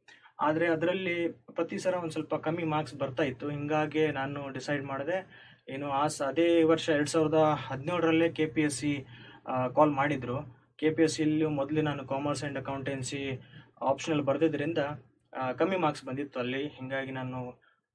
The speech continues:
optional change ಮಾಡ್ಬೇಕು ಅಂತ decide ಮಾಡಿದ್ರೆ, ಎರಡ್ ಸಾವಿರದ ಹದಿನೇಳರಲ್ಲಿ ಪ್ರಿಲಿಮ್ಸ್ ಆಗ್ಲಿಲ್ಲ ನಂದು ಯು ಪಿ ಎಸ್ ಸಿದು. ಹಿಂಗಾಗಿ, ಆ, ಕೆ ಪಿ ಎಸ್ ಸಿನೇ ಮಾಡ್ಬೇಕು ಅಂತ full time ಬಂದೆ. ಆ, ಅದೇ ಟೈಮಲ್ಲಿ ಕೆ ಪಿ ಎಸ್ ಸಿ,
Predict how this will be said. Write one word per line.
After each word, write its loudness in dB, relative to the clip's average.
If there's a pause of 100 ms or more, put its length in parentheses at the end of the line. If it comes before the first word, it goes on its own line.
(500)
optional 0
change -4
ಮಾಡ್ಬೇಕು 0
ಅಂತ -4
decide -4
ಮಾಡಿದ್ರೆ, -4 (640)
ಎರಡ್ 0
ಸಾವಿರದ 0
ಹದಿನೇಳರಲ್ಲಿ -2 (680)
ಪ್ರಿಲಿಮ್ಸ್ -2
ಆಗ್ಲಿಲ್ಲ 4
ನಂದು -10
ಯು -10
ಪಿ -10
ಎಸ್ -6
ಸಿದು. -16 (560)
ಹಿಂಗಾಗಿ, -2 (420)
ಆ, -2
ಕೆ -2
ಪಿ -4
ಎಸ್ 2
ಸಿನೇ -2
ಮಾಡ್ಬೇಕು -2
ಅಂತ -8
full -8
time -4
ಬಂದೆ. -4
ಆ, -4 (400)
ಅದೇ 2
ಟೈಮಲ್ಲಿ 2
ಕೆ -4
ಪಿ -4
ಎಸ್ -4
ಸಿ, -8